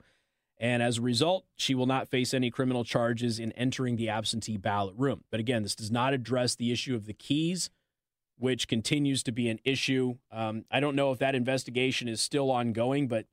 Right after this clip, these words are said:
nonetheless, it wasn't answered in this document at all. This is a twenty-one page document on the case. It was just released this afternoon. So it does not address that.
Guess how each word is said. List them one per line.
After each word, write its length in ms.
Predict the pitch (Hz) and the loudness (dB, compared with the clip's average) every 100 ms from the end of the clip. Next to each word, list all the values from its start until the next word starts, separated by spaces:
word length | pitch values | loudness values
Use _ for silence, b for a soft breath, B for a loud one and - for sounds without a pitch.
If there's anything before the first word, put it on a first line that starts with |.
| _ | _
nonetheless, 520 | 127 127 120 131 135 | -2 0 2 0 0
it 80 | 98 | -2
wasn't 320 | 123 135 117 - | -2 0 -4 -6
answered 460 | 117 143 160 190 - _ _ _ _ _ _ _ _ - | -4 0 0 -2 -6 _ _ _ _ _ _ _ _ -2
in 180 | 143 135 | 0 2
this 440 | 147 143 - - _ _ _ _ _ _ _ - | 2 0 -2 -4 _ _ _ _ _ _ _ -6
document 480 | 113 139 147 156 127 | 0 2 2 2 2
at 60 | 120 | 4
all. 180 | 143 | 2
This 160 | 143 - | 0 -2
is 80 | 110 | -4
a 40 | |
twenty-one 420 | - 139 139 135 | -2 0 2 2
page 280 | 123 131 107 | 2 0 0
document 540 | 127 131 131 143 139 - | 0 0 2 2 0 2
on 240 | 120 117 | 0 2
the 80 | 113 | 0
case. 320 | - 127 135 | 0 0 0
It 40 | 120 | -2
was 100 | 110 | -2
just 180 | 139 127 | -2 0
released 300 | 120 135 - | 0 0 0
this 140 | 139 | 0
afternoon. 560 | 123 117 110 123 160 165 _ _ _ _ _ _ _ _ - | 0 0 0 2 2 -2 _ _ _ _ _ _ _ _ -4
So 380 | 131 117 107 - _ _ _ _ _ | 0 2 0 -4 _ _ _ _ _
it 140 | 147 143 | 0 2
does 240 | 147 113 | 0 2
not 260 | 147 156 165 | 2 2 2
address 440 | 127 156 165 - | 2 2 2 0
that. 260 | 123 80 | 0 -2